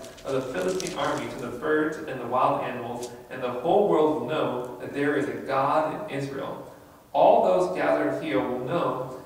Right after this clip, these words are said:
that it is not by sword or spear that the Lord saves, for the battle is the Lord's,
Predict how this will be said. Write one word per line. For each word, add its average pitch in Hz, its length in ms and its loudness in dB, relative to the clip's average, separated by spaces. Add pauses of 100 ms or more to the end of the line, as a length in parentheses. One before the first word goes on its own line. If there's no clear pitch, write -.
that 135 200 -2
it 143 100 -2
is 135 260 -4
not 135 340 -2
by - 180 0
sword - 560 0
or - 160 -4
spear 175 540 -4
that - 140 -4
the 127 120 -6
Lord 135 220 0
saves, - 460 -4 (300)
for 143 100 -8
the 135 100 -4
battle 147 580 4
is - 180 -2
the - 80 -6
Lord's, - 480 -2